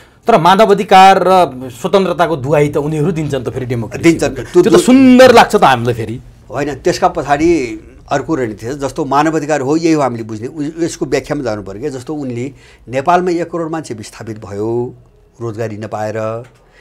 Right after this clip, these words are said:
Speaker 2: होइन, सायद मलाई लाग्छ मान्छेहरूको सबभन्दा मूल मानवाधिकार भनेको खाने अधिकार हो।
Speaker 1: हो।
Speaker 2: त्यो विषयमा यिनले कहिले कुरो उठाउँछन्? त्यो आम मान्छेको चासो किन,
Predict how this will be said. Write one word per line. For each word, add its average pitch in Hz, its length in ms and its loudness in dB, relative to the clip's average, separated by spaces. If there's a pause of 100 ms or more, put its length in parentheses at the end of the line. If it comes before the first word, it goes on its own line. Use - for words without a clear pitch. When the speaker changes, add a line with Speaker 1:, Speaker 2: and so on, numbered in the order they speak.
(200)
Speaker 2:
होइन, 135 280 -4
सायद 147 280 0
मलाई 151 200 2
लाग्छ 151 180 0
मान्छेहरूको 143 540 -4
सबभन्दा 139 420 -6
मूल 143 200 -8
मानवाधिकार 131 600 -4
भनेको 123 320 -10
खाने 110 320 -14
अधिकार 107 500 -12
हो। 101 300 -10 (240)
Speaker 1:
हो। 90 80 -12 (100)
Speaker 2:
त्यो 139 120 -6
विषयमा 135 280 -8
यिनले 139 180 -6
कहिले 135 220 -4
कुरो 131 200 -12
उठाउँछन्? 123 360 -14 (1040)
त्यो 170 80 2
आम 170 240 2
मान्छेको 180 320 -2
चासो 165 300 -2
किन, 160 240 -8